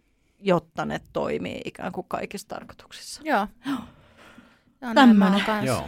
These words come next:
Speaker 1: Joo.
Speaker 2: ymmärtänyt. Joo.
Speaker 1: Ja sit ihmisille haluan sanoa, että kun siinä pakkauksessa on se päivämäärä,
Speaker 2: Mm.
Speaker 1: Niin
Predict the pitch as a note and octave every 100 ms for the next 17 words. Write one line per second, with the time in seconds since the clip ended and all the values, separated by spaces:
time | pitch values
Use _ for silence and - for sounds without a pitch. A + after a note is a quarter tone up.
0 | - C4+ G3+ G3 G3+ G#3 G3 G3+ - -
1 | A#3 A#3 - _ _ - A3+ G#3+ A3+ B3
2 | D#4 B3+ B3 A#3 G#3 F3+ F#3+ F#3 F#3 F#3+
3 | G3+ F3+ E3 - - G3 G#3+ G#3+ B3 B3
4 | F3+ E3+ - E3+ - E3 E3+ - D3+ C3
5 | G#3 A3+ B3+ C4+ D4 - _ - A#3 A3
6 | A#3 - _ _ _ F#3 F3+ F3